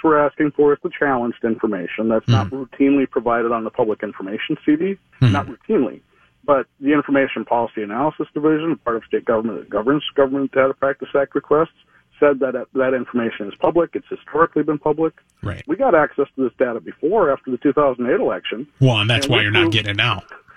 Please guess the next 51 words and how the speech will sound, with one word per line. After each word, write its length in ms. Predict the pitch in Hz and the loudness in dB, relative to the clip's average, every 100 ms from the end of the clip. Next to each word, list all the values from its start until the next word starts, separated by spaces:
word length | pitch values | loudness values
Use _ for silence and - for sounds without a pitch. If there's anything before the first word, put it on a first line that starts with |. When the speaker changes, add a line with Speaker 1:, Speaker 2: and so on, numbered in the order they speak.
| - | -2
Speaker 1:
Exactly, 580 | 135 127 127 160 - 131 | 0 2 2 0 0 -2
because 380 | 113 - 143 120 | -2 -4 -8 -2
we 180 | 127 180 | -2 -2
proved 580 | - 269 311 202 120 - | 0 2 2 0 -6 -6
a 100 | 139 120 | -4 -4
significant 640 | - 123 156 247 214 139 - | -4 0 0 2 0 -2 -6
number 340 | 139 120 107 - - - 131 | -14 -18 -20 -20 -20 -6 -4
of 160 | 131 | 0
ineligible 500 | 156 151 143 123 123 | 2 4 2 0 -6
people 320 | 113 127 123 | -4 -2 -2
participated 560 | - - 117 - 120 110 | -6 -6 -8 -6 -2 -2
in 60 | 104 | -4
that 140 | 107 | -2
Speaker 2:
Yeah. 80 | 107 | -2
Speaker 1:
election. 380 | 107 - 131 165 _ - - | -2 -6 -8 -10 _ 0 4
Record 340 | 185 254 196 | 4 2 -2
number 320 | 160 156 139 | -2 0 -2
of 80 | 127 | -2
convictions 540 | 127 123 139 - 175 | -4 0 0 -2 -2
resulted. 480 | 120 117 107 107 143 | 0 0 -2 -6 -6
The 100 | 151 - | -2 -2
Secretary 400 | 147 - 127 110 | -2 -2 -2 0
of 60 | |
State's 280 | - 135 - | 2 2 2
office 300 | 120 - 110 | -2 -4 -8
was 200 | - 107 | -4 -4
embarrassed 640 | 104 120 104 110 247 170 - _ _ 120 | -2 -4 -2 2 4 2 0 _ _ -6
Speaker 2:
Right. 320 | 104 104 104 | -4 -2 -2
Speaker 1:
by 140 | 135 | 0
what 220 | 135 139 | 0 2
we 120 | 143 135 | 2 2
found. 420 | 139 123 120 143 131 | 0 -2 -2 -6 -6
Speaker 2:
Right. 320 | 107 107 131 | -8 -6 -6
Speaker 1:
And 140 | 135 135 | -2 0
now 180 | 156 | 2
they've 200 | 143 127 - | 2 0 -2
clamped 300 | 135 135 131 | -2 0 0
down 200 | 127 123 | -2 -4
on 60 | |
the 100 | 113 | -4
data. 240 | 123 143 131 | -2 0 0
Oh, 220 | 143 160 | 0 0
we're 120 | 151 | 2
not 180 | 156 147 | 0 0
gonna 120 | 151 | 2
let 160 | 156 147 | 2 2
'em 60 | |
look 160 | 156 127 | 0 -2
at 80 | 107 | -2
that 220 | 165 240 | 0 -2
again. 200 | - | -6